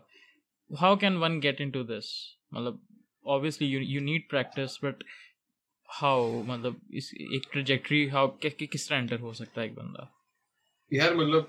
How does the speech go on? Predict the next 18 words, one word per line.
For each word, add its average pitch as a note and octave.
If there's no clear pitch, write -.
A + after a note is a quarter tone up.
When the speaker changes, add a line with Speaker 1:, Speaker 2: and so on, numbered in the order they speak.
Speaker 2:
کس C3
طرح، D#3+
آ، B2
Speaker 1:
I E3
know A3
it's C4
a, -
it's E3+
a, -
Speaker 2:
وہ C#3
Speaker 1:
it's, C3+
it's F3
a C#3
vague، D3+
uh, A#2+
question، F#3+
but, -
uh, D3